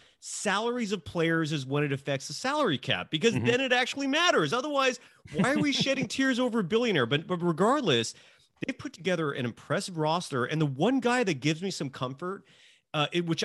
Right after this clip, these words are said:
Speaker 1: I never thought I would say, is Bielika. And I hope I'm pronouncing his name right. Uh,
Speaker 2: Bieli-,
Speaker 1: he
Speaker 2: I, I, I've been doing it as Bielitsa, but that, that could be
Speaker 1: Bielitsa.
Speaker 2: wrong too. We didn't get his first name right for about a month. So, yeah.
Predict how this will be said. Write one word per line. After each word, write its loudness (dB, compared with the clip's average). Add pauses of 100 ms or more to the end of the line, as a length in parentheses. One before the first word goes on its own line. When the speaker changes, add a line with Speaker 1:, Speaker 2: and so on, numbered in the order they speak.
Speaker 1:
I 4
never 2
thought 2
I 2
would 0
say, 2
is -2
Bielika. -2
And 0
I 6
hope 2
I'm 0
pronouncing -2
his -2
name 0
right. 2 (460)
Uh, 2 (120)
Speaker 2:
Bieli-, -6
Speaker 1:
he -2
Speaker 2:
I, 2
I, 2
I've -2
been 4
doing 0
it 0
as -2
Bielitsa, 0
but -4
that, 4
that 2
could -4
be -2
Speaker 1:
Bielitsa. 0
Speaker 2:
wrong 0
too. 0
We 0
didn't 2
get 0
his -6
first -4
name -6
right -6
for -8
about -4
a -8
month. -8
So, -8
yeah. 6